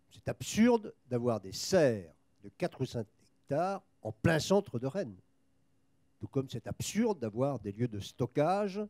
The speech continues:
en plein centre-ville. Donc, on décide de déménager ces serres et de reconstruire,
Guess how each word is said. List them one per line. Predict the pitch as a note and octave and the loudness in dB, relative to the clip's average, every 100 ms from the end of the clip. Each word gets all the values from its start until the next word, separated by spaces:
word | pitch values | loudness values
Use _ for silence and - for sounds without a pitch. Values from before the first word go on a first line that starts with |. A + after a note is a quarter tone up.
| _ _ _ _ | _ _ _ _
en | - | -10
plein | C#3 - D3+ | -4 0 0
centre-ville. | C#3+ E3 E3+ D3 D3+ A3 G#2 D2+ _ _ _ _ _ _ _ - | 0 -2 -4 -6 -6 -8 -12 -18 _ _ _ _ _ _ _ -2
Donc, | C#3 E3+ _ _ _ _ _ _ _ | 0 0 _ _ _ _ _ _ _
on | - | -18
décide | G#2 D3+ - G3+ A3+ F3+ - | -4 -2 -2 0 0 -2 -8
de | B2 | -4
déménager | B2+ F#3+ F#3+ F3+ D3 C3+ F#3+ | 8 8 10 6 4 0 -4
ces | - A2+ | -6 -12
serres | - A2+ A#2 E3+ A#3+ - _ _ _ _ _ | -6 -4 -4 -6 -10 -18 _ _ _ _ _
et | C3+ C#3+ | -2 -2
de | B2 | 0
reconstruire, | A#2+ D3+ C3+ B2+ - C#3+ D#3+ F#3 | 0 0 0 -6 -6 -4 -2 -2